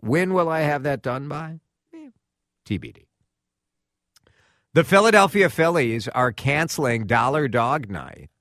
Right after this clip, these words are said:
Dollar Dog Night being canceled. You're li-, at Citizens Bank Park, how could they do that? Here we have Dollar Dog Night at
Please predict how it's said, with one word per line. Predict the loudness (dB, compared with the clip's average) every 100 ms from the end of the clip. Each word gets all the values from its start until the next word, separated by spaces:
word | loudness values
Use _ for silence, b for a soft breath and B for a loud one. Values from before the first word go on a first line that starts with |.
| _ -4
Dollar | 2 4 4 4
Dog | 4 4 2 0
Night | -4 -6 -10 _ _
being | 0 2 0
canceled. | -2 0 -2 -2 -8 -8 _ _ _ _ _ _ _ _ _ _ _ _ _ -6
You're | -2 -2
li-, | -4 _ -6
at | -4
Citizens | -2 -2 -2 -2 -4 -2
Bank | -2 -2
Park, | -8 -12 -12 -14 -6
how | -4
could | -4 -4
they | -6
do | -6 -10
that? | -10 -8
Here | -4 -2 -2
we | -4 -4
have | -2 -2
Dollar | -4 -4 -6
Dog | -8 -8 -10
Night | -10 -10 -12 -16 _ -12
at | -10